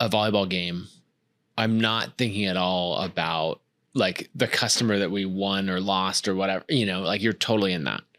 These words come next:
And flying is the same thing, where you are a hundred percent focused on the activity that you're doing. Um, and I think that's really important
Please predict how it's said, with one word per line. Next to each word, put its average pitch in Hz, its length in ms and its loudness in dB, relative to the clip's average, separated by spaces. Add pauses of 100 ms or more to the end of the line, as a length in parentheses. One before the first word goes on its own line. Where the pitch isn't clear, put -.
(440)
And 110 180 0
flying 117 320 2
is 92 100 -2
the 90 60 -4
same 78 200 -2
thing, - 240 -8 (160)
where 90 200 0
you 95 240 0
are 85 340 -2
a - 60 -6
hundred 113 460 0
percent 85 460 0 (160)
focused 98 580 -2
on 85 380 -10 (340)
the 107 120 0
activity 87 460 -2
that - 160 -12
you're 69 120 -14
doing. 62 340 -10 (560)
Um, 82 400 -6
and 110 80 -2
I 104 80 0
think 101 160 -2
that's - 180 -2
really - 140 -6
important - 400 -10